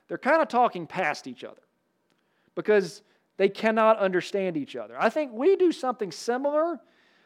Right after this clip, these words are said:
with one big difference, though. We talk past each other rather than with each other because we will not understand each other. Yelling at without listening to people.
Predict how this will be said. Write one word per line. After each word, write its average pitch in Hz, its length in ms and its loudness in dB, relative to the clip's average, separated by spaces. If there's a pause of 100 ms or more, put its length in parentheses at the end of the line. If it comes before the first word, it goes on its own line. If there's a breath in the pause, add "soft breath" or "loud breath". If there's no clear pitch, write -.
(160 soft breath)
with 196 160 2
one 240 240 0
big 220 200 4
difference, 202 360 -2
though. 123 260 -8 (600)
We 311 220 4
talk 262 380 2
past 196 400 0
each 156 220 -6
other 127 300 -6
rather 147 240 -2
than 135 180 -10
with 147 220 -2
each 120 200 -14
other 113 220 -10
because 139 340 -6
we 147 340 -4 (320)
will 233 260 6
not 131 360 -8 (680)
understand 147 540 -6
each 120 160 -16
other. 110 180 -18 (960)
Yelling 202 460 4
at 143 360 -2 (460)
without 175 380 2
listening 180 400 -2
to 208 220 -6
people. 143 420 -12